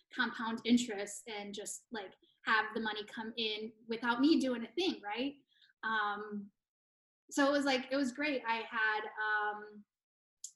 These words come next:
uh, at one point I was on a vacation, and I had gotten, like, text message from one of my tenants, um, asking some things, and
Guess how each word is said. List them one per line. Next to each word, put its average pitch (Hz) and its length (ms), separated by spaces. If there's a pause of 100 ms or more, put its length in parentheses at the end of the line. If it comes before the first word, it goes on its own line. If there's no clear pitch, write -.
(260)
uh, 208 340 (540)
at 233 120
one 233 160
point 240 200
I 220 100
was 214 180
on 214 260 (560)
a 214 240
vacation, 214 880
and 208 560 (180)
I 208 500 (100)
had 220 200
gotten, 214 300
like, 202 200 (180)
text - 280
message 214 580 (220)
from 208 400 (100)
one 220 140
of 214 60
my 196 100 (100)
tenants, 226 560 (460)
um, 202 400 (480)
asking 247 340
some 226 220
things, 226 460
and 208 240